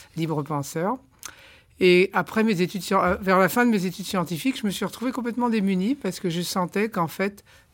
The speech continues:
il me manquait des clés fondamentales pour la vie. C'est-à-dire que,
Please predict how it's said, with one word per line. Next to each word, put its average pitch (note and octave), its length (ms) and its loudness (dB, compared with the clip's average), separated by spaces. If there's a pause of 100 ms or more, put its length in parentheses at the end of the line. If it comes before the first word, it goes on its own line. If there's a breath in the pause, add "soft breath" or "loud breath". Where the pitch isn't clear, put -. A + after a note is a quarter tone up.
(100)
il F#3 140 -2
me E3+ 60 4
manquait F3 260 2
des F3 160 0
clés A3 240 2
fondamentales F#3 640 -2
pour E3 180 -4
la D3+ 100 -2
vie. B2+ 240 -12 (460 soft breath)
C'est-à-dire F3 420 2
que, E3 320 -2